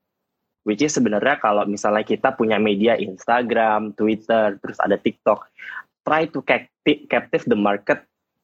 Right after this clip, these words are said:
lewat situ dulu gitu. Dan kita percaya bahwa retention itu akan muncul dari, eh, ya, what actually we sell, which is product gitu. Nah, eh, produk itu kan pasti ada improvement ya, Mas, through, eh, research and development. Saya yakin,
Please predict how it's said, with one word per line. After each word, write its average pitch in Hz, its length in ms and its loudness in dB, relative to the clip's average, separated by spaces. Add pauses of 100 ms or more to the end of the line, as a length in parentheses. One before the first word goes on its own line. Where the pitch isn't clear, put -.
(220)
lewat 113 320 2
situ 107 240 -2
dulu 107 320 2
gitu. 87 360 -8 (160)
Dan 98 160 -2
kita 95 240 0
percaya 117 360 0
bahwa 104 360 2
retention 117 480 0
itu 107 160 0
akan 131 320 2
muncul 101 440 0
dari, 139 480 0
eh, 98 520 0 (180)
ya, 95 300 2 (320)
what 110 240 2
actually 110 400 0
we 110 120 2
sell, 104 440 0 (520)
which 101 200 -2
is 139 120 -2
product 110 440 2
gitu. 95 200 -2
Nah, 90 200 -2 (480)
eh, 98 280 0
produk 120 320 2
itu 120 220 -4
kan 202 180 -2
pasti - 320 -2
ada 127 120 4
improvement 120 580 0
ya, 110 100 2
Mas, 98 360 -2
through, 160 400 0 (200)
eh, 101 440 2
research 123 360 0
and 113 120 2
development. 101 560 0
Saya 139 280 0
yakin, 156 360 -2